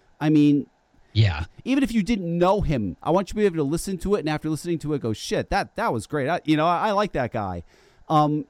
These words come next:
Speaker 1: you know, he
Speaker 2: Yeah.
Speaker 1: was just, s-, oh, such a good guy. I mean, it's unbelievable. You know, it's not just that. I, I've, I've, I've known other, I've had other friends that have passed away this year, in the past couple years too. I don't know what the fuck is going on. I don't know why people are all of a sudden
Speaker 2: It's
Speaker 1: passing away.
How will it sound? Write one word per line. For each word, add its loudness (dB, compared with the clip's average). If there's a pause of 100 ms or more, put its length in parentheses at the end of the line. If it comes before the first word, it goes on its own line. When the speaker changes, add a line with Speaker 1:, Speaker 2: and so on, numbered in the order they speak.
Speaker 1:
you 0
know, 2
he 4
Speaker 2:
Yeah. -2
Speaker 1:
was -10
just, -4 (320)
s-, -12
oh, -4 (520)
such -6
a -8
good -8
guy. -4
I -2
mean, -2 (960)
it's -6
unbelievable. -4 (120)
You 0
know, 2
it's -6
not -4
just -10
that. -2
I, -2
I've, -6
I've, -6
I've -8
known 0
other, -4
I've -4
had -4
other -4
friends -4
that -6
have -8 (220)
passed -6
away -4
this -10
year, -4
in -6
the -4
past -6
couple -10
years -4
too. -10
I -6
don't -6
know -2
what -6
the -4
fuck -2
is -10
going -2
on. -8 (720)
I -10
don't -2
know 0
why 0
people -6
are 0
all 2
of -4
a -12
sudden -2
Speaker 2:
It's -8
Speaker 1:
passing -2
away. -6